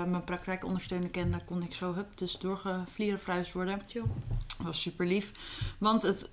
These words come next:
Speaker 1: is dan het plan dat ze, zeg maar, alleen een, eh, conclusie gaan trekken. Dus, zeg maar, prognose gaan maken van, oké, wat heeft Esmee en waar moet de focus nu op liggen?
Speaker 2: Hmm.
Speaker 1: En een behandeltraject,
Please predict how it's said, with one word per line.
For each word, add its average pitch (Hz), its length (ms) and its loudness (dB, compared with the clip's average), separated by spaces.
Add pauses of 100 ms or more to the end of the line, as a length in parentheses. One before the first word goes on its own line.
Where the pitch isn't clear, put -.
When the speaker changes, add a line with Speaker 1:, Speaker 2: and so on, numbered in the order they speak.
Speaker 1:
is 202 220 6
dan 196 180 8
het 185 180 0
plan 226 260 8
dat 208 180 6
ze, 196 120 4
zeg 185 220 4
maar, 185 220 6
alleen 185 560 6 (120)
een, 165 440 -2 (920)
eh, - 80 -14 (200)
conclusie 214 520 -4
gaan 226 180 2
trekken. 220 300 0
Dus, 190 140 0
zeg 185 160 0
maar, 175 180 0
prognose 190 520 2
gaan 196 320 2 (720)
maken 185 400 4
van, 180 180 -2
oké, 165 340 -2
wat 151 140 -6
heeft 165 220 -4
Esmee 190 400 -2
en 170 120 -4
waar 170 160 4
moet 170 160 0
de 165 60 -4
focus 196 380 2
nu 208 100 4
op 196 120 2
liggen? 196 420 2 (240)
Speaker 2:
Hmm. 220 180 -2
Speaker 1:
En 190 120 6
een 190 120 8
behandeltraject, 196 920 8